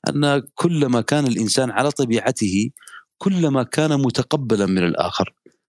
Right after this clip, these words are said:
هناك كأنها، يعني كأنها فكرة إنسانية، أن الإنسان كلما كان على طبيعته، كلما كان قريبًا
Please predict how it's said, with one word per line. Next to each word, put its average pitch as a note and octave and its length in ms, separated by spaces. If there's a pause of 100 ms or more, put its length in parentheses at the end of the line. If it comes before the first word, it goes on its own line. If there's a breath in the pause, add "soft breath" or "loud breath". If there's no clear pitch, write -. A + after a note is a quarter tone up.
(100)
هناك E3 400 (500 loud breath)
كأنها، D#3 420
يعني F#2 560
كأنها C3+ 440
فكرة G#2 420
إنسانية، F#2 600 (920)
أن A2 200
الإنسان A2+ 840
كلما D#3 580
كان C#3 280
على A2+ 300
طبيعته، F#2 680 (1040 loud breath)
كلما F#3+ 360
كان E3 260
قريبًا F3+ 800